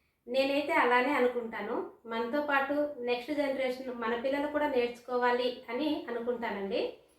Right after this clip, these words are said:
అయితే మా, నేనేం చేస్తానంటే మా అమ్మాయిలు ఇంటి దగ్గర ఉండేటప్పుడైతే వాళ్ళ చేత పూజలు అవి చేయించేదాన్ని. వాళ్ళకు కూడాను లక్ష్మీ అమ్మవారి మంత్రాలు అవి చదవమని చెప్పేదాన్ని.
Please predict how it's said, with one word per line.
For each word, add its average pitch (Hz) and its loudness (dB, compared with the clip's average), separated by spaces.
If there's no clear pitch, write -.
అయితే 330 0
మా, 254 2
నేనేం 330 4
చేస్తానంటే 294 2
మా 269 0
అమ్మాయిలు 277 2
ఇంటి 247 0
దగ్గర 262 -2
ఉండేటప్పుడైతే 240 0
వాళ్ళ 233 -2
చేత 240 -6
పూజలు 226 -2
అవి 226 -2
చేయించేదాన్ని. 226 -2
వాళ్ళకు 254 2
కూడాను 294 2
లక్ష్మీ 240 2
అమ్మవారి 247 0
మంత్రాలు 233 0
అవి 247 -2
చదవమని 226 -4
చెప్పేదాన్ని. 214 -2